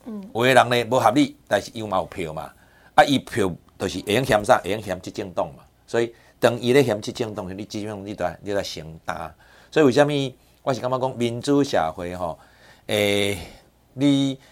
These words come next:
Speaker 2: 咱讲要去要求选民的素质，啊，不如来讲，
Speaker 1: 嗯。
Speaker 2: 其实选民介济种。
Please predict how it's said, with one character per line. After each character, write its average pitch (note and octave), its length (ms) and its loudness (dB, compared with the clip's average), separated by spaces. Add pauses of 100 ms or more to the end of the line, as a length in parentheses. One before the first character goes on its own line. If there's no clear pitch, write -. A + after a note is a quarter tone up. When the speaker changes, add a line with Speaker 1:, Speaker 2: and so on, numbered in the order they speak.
(360)
Speaker 2:
咱 C#3+ 180 6
讲 C#3 200 0
要 C#3+ 100 4
去 C#3 180 -2
要 G#2 160 6
求 F#2+ 200 -4
选 A#2+ 240 4
民 G2 160 -6
的 F2+ 120 -6
素 G#2+ 280 6
质， - 200 -8 (320)
啊， F2+ 100 -8
不 A#2 120 -4
如 G#2 140 -2
来 F#2+ 100 0
讲， G#2+ 140 -8
Speaker 1:
嗯。 G#2 100 -18
Speaker 2:
其 - 80 -10
实 G2 100 -10
选 G#2 220 -6
民 D#2 140 -16
介 F#2 160 0
济 C#2+ 200 -14
种。 A2 220 -2